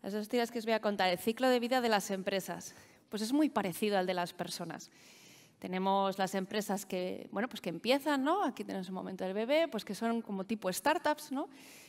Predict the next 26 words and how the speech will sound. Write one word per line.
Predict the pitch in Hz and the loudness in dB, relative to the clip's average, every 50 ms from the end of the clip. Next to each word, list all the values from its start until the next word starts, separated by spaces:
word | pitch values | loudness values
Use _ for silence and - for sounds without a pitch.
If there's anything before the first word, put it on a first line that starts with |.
| - _ | -20 _
Que | - 214 | -4 -4
son | 190 - 233 233 | 0 2 2 2
empresas | 233 233 233 - 262 269 262 - 285 269 | 2 2 2 2 2 2 2 2 0 0
que | - - | 0 -2
están | 208 - - 233 226 233 | -4 0 0 0 0 2
buscando | 226 233 - - 277 262 254 220 202 | -2 -4 -4 -2 -2 0 0 0 0
continuamente | - 202 190 185 226 226 226 226 233 240 254 262 254 - 277 | -2 -4 -2 -2 0 2 2 2 2 2 2 0 0 -2 -4
su | 262 - 247 | -4 -4 -4
modelo | 214 196 196 190 208 202 202 | -2 -2 -2 -2 0 0 0
de | 196 202 202 | 0 0 -2
negocio, | 214 220 233 277 269 - 269 269 294 320 - - - - - - - | -2 0 0 -2 -2 -2 -2 -2 -2 -2 -6 -12 -20 -20 -20 -20 -12
se | - - 233 214 | -4 0 0 2
les | 202 190 180 190 | 2 2 2 4
da | 208 208 | 4 4
muy | 208 202 202 202 202 | 6 4 2 0 0
bien | 202 202 202 196 196 196 190 190 190 190 - - - | 2 2 2 2 2 2 0 -2 -4 -4 -8 -10 0
cambiar, | - 214 196 196 208 240 269 277 277 294 277 | 0 2 2 4 4 4 6 6 6 4 0
son | - - 226 | -4 -4 -2
muy | 220 214 208 196 | 0 0 0 0
rápidas | 202 208 202 208 214 196 190 180 - | 0 -2 -2 -2 0 -2 -2 -2 -2
en | 196 185 | -4 -4
cambiar, | - 202 190 208 226 285 311 311 277 | -2 -4 -2 0 2 2 2 2 2
no | 254 233 220 | 0 0 0
les | 214 208 - - | 0 -2 -4 -4
importa | 208 196 180 202 196 196 - 190 | -6 -2 -2 -2 -2 0 -2 -4
caerse, | 185 - 190 190 233 262 277 - - 254 285 - | 0 2 4 4 4 4 2 0 -2 -2 -2 -4